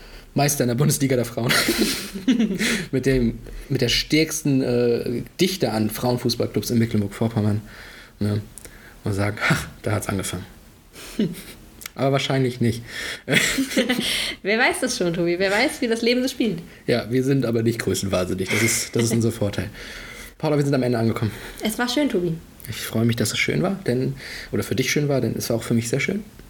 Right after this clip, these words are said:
Speaker 1: Aber das habe ich kommen sehen.
Speaker 2: <laughs>
Speaker 1: Da bin ich ganz Nostradamus.
Speaker 2: Vielen
Speaker 1: Ja.
Speaker 2: Dank für deine Mühe.
Speaker 1: Mm,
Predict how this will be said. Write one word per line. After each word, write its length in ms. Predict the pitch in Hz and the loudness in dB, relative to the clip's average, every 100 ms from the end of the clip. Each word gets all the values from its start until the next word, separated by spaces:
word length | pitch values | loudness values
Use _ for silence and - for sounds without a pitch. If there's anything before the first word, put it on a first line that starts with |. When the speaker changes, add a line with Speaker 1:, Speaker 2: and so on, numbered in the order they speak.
| - - - - | -20 -20 -20 -6
Speaker 1:
Aber 140 | 123 123 | -2 0
das 120 | - | 0
habe 100 | 117 | -2
ich 40 | |
kommen 180 | - 92 | -2 -4
sehen. 140 | - - - - - - - - | -4 -6 -10 -10 -8 -6 -8 -4
Speaker 2:
<laughs> 220 | - - - - - - - | -2 0 -4 -8 -18 -12 -2
Speaker 1:
Da 80 | 113 | 2
bin 100 | 117 | 2
ich 100 | 110 | 2
ganz 380 | 110 110 - - - - - - - - | 0 0 -2 -6 -16 -18 -16 -16 -8 -2
Nostradamus. 720 | 131 - 127 131 113 - - - - - - - - - - | 0 2 2 2 2 0 -4 -10 -20 -20 -20 -20 -20 -20 -18
Speaker 2:
Vielen 280 | - 226 240 | -4 2 2
Speaker 1:
Ja. 100 | 202 | 2
Speaker 2:
Dank 160 | 196 269 | 0 -4
für 140 | - | -4
deine 180 | 214 220 | 0 2
Mühe. 220 | 233 185 156 - - - - - - _ - - | 2 0 -2 -12 -20 -20 -20 -20 -20 _ -18 -6
Speaker 1:
Mm, 300 | 123 131 131 | 0 4 4